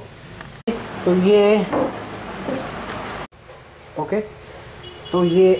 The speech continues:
Lenovo का लैपटॉप है, ये देख सकते हो Lenovo IdeaPad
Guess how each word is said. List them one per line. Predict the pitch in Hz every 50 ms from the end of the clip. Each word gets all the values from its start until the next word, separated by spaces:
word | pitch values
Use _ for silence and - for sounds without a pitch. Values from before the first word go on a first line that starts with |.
| - 151
Lenovo | 165 165 185 196 208 202 208 214 214
का | 214 214 202 196 196 180 170
लैपटॉप | 175 175 170 165 170 - 190 214 - -
है, | 185 214 247
ये | 247 240 - - - 131 127 139 170 185 185 185 185 180 185 185 - - - - - - - - - - - - - - - - - - - - - - - - 135
देख | 156 170 170
सकते | - 185 180 - 185
हो | 190 196 214 220 - - - - -
Lenovo | 165 165 180 180 185 175 - -
IdeaPad | 170 170 165 180 175 175 - - 185 175 175 185 196 -